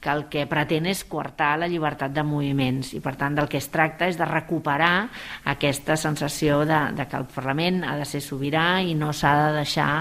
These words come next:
eh, doncs, eh, veure afectat per les voluntats d'ingerències que tingui el, el, el poder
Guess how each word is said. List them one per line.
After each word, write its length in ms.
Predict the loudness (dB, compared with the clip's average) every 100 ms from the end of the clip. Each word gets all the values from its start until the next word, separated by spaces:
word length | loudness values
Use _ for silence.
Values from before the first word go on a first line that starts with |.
| -2
eh, 200 | -4 -2 0
doncs, 400 | 0 0 0 0 -2
eh, 320 | -2 -2 -2 -2 -2 0
veure 320 | 2 2 0
afectat 480 | 0 -4 -4 -4 -2
per 100 | 2
les 220 | 2 0 -4
voluntats 600 | -2 0 2 2 0 0
d'ingerències 840 | 0 4 4 6 4 2 0 0
que 140 | 0 -2
tingui 460 | 0 0 2 2 2
el, 240 | 0 0 0 0 -2 -4 -6
el, 100 | -4 -4 -2 -2
el 100 | 0
poder 240 | 2